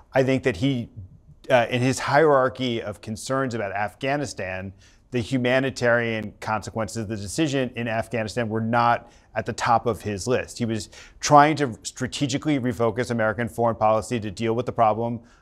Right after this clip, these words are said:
of China. He was trying to make it so that there were no more troops that would be sent to Afghanistan.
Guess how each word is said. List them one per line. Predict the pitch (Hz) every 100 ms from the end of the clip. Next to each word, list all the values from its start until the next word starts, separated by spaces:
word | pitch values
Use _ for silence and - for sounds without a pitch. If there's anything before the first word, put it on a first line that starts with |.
| -
of | 131
China. | - 113 95 90 90
He | 101
was | 120
trying | 117 123 120 120
to | - 123 113 113 - -
make | 127 127
it | 113
so | 120
that | 113 107
there | 120
were | 113
no | 113
more | 113 117
troops | - - 139 127 - -
that | 113
would | 104
be | 95
sent | 98 120 113 -
to | 117 113
Afghanistan. | 104 - 104 95 95 - 95 90 92